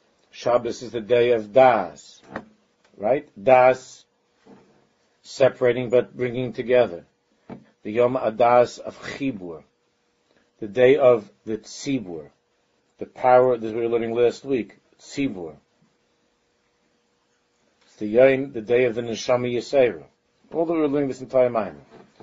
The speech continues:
Amnam b'Shabbos Kodesh, Sheha Adam Nimsa Ba'olam Asher Kidashta L'Shmecha Kanal.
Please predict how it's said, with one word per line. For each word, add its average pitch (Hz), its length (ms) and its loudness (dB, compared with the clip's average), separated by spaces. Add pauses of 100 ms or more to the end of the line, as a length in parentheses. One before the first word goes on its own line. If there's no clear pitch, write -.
(380)
Amnam 147 300 2
b'Shabbos 135 440 0
Kodesh, 98 520 -6
Sheha 123 400 -2
Adam 135 200 -2
Nimsa 139 320 -4
Ba'olam 123 380 -2
Asher 117 240 -6
Kidashta 120 600 -2
L'Shmecha 113 580 -8
Kanal. 104 420 -6